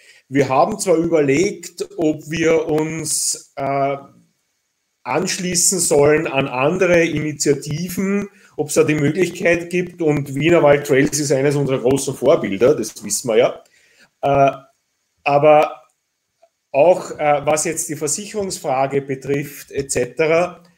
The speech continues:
äh, ich hab selber Unternehmen, äh, unser Rechtsberater hat ein größeres Unternehmen. Wir mussten trotzdem zu unserer Hausversicherung gehen und fragen, wie machen wir das?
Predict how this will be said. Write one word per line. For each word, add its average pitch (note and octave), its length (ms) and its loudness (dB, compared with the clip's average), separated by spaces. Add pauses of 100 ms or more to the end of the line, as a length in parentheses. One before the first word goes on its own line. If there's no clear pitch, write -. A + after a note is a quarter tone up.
(400)
äh, C3 280 2 (680)
ich D#3 120 0
hab E3+ 100 0
selber F3 340 4
Unternehmen, F3+ 880 0
äh, D3 520 2 (220)
unser D3+ 360 0
Rechtsberater D3+ 800 2
hat D#3+ 280 0
ein D#3 120 -2
größeres D3+ 480 -2
Unternehmen. E3 920 -2 (300)
Wir C#3 160 0
mussten F3 400 -2
trotzdem F#3+ 560 -2
zu - 200 -2
unserer D3 400 2
Hausversicherung A#2 1080 0
gehen A#2+ 420 2
und D3+ 240 -2
fragen, A#2+ 600 0
wie C3+ 80 0
machen C3 500 -2
wir G2+ 220 0
das? - 540 0